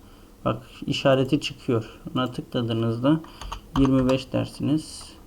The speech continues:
Eşit yapmış olur. Hem bu tarafa yirmi beş hem bu tarafa yirmi beş. Otuz sekiz burası. Otuz sekiz ve tam tanımlı oldu.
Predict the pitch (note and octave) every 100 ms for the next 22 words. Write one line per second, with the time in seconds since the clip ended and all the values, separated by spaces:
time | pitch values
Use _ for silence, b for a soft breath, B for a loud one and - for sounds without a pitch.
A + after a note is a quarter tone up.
0 | - - C#3 - C#3+ B2+ A#2+ - A#2 A2+
1 | B2+ C3+ B2+ C3 B2 B2 A#2+ B2 - B2
2 | A#2+ - - A2+ D3 C3+ D3 - - -
3 | B B B B B - C3 - - -
4 | C#3 - D3 - - - - - C3 A2+
5 | - A#2 C3+ - - - - - - -
6 | - - - A3+ C4 - - G3 C4 -
7 | - B2 A#2+ C3+ B2+ - A#2 - B2+ -
8 | - C3 C3+ C3+ C#3 C3+ C3+ B2+ B2 A#2
9 | A#2 A2+ D3